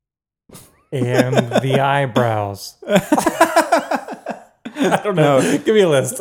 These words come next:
Speaker 1: <laughs>
Speaker 2: Okay. Uh, number one was Pears.
Speaker 1: Yep.
Speaker 2: You got it right. Number two is Flatliners. Number three is Mac Miller. Number four is Frightened Rabbit.
Speaker 1: Mm.
Speaker 2: And number five is the Menzingers.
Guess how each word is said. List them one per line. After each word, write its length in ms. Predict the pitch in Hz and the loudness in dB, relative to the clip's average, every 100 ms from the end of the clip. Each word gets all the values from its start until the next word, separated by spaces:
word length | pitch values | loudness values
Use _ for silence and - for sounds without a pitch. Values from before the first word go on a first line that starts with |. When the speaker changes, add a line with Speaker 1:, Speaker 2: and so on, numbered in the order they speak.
| - | 0
Speaker 1:
<laughs> 60 | |
Speaker 2:
Okay. 340 | 156 151 139 123 | 2 4 2 0
Uh, 500 | 247 214 151 143 143 | -2 2 4 4 4
number 240 | 151 185 | 2 0
one 160 | 185 175 | 2 0
was 120 | 170 | -2
Pears. 520 | - 135 127 127 - | 0 2 2 0 -6
Speaker 1:
Yep. 200 | 147 151 - | -6 -6 -2
Speaker 2:
You 100 | 135 | 2
got 160 | 143 | 4
it 40 | 151 | 4
right. 200 | 139 131 | 2 0
Number 200 | 131 131 | 0 -2
two 140 | 139 | -2
is 100 | 131 | -4
Flatliners. 720 | - 123 113 113 113 117 113 | -2 0 0 -2 -2 -4 -6
Number 180 | 123 123 | -6 -6
three 140 | 120 123 | -2 -4
is 80 | |
Mac 260 | 123 123 120 | -2 -2 -2
Miller. 300 | 117 110 110 | -4 -2 -4
Number 220 | 117 120 | -4 -4
four 240 | 113 127 120 | -4 0 0
is 100 | 107 | 0
Frightened 340 | 120 127 139 | -4 -4 -2
Rabbit. 400 | 120 113 113 113 | -2 -2 -4 -4
Speaker 1:
Mm. 640 | 143 135 135 135 131 117 92 | -4 -2 -2 -4 -4 -6 -4
Speaker 2:
And 240 | 123 123 | -2 0
number 200 | 123 120 | -2 -2
five 300 | 117 120 117 | -2 0 0
is 100 | 113 | -2
the 60 | 117 | -4
Menzingers. 760 | 117 110 101 - - 131 - | -4 -4 -8 -12 -14 -16 -20